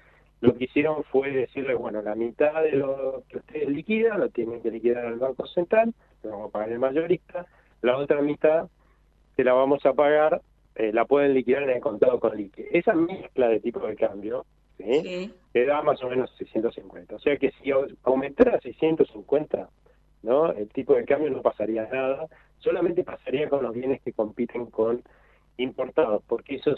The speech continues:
Speaker 1: sí no, hoy, hoy no cotizan a seiscientos cincuenta, ¿sí?
Speaker 2: Ujú.
Speaker 1: Pero los otros ya se acomodaron.
Speaker 2: Es decir, una
Speaker 1: Y
Speaker 2: computadora, por ejemplo.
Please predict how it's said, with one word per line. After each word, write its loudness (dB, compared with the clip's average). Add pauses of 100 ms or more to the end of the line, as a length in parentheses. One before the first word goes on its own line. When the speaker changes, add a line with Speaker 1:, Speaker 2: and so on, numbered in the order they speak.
(120)
Speaker 1:
sí -2
no, 4
hoy, -2
hoy -2
no -6
cotizan -8 (280)
a -8
seiscientos -6
cincuenta, -18 (300)
¿sí? 0
Speaker 2:
Ujú. -4 (340)
Speaker 1:
Pero 2
los -4
otros -2
ya 2
se -6
acomodaron. -2
Speaker 2:
Es -2
decir, -2
una -2
Speaker 1:
Y -6
Speaker 2:
computadora, -2
por -4
ejemplo. -6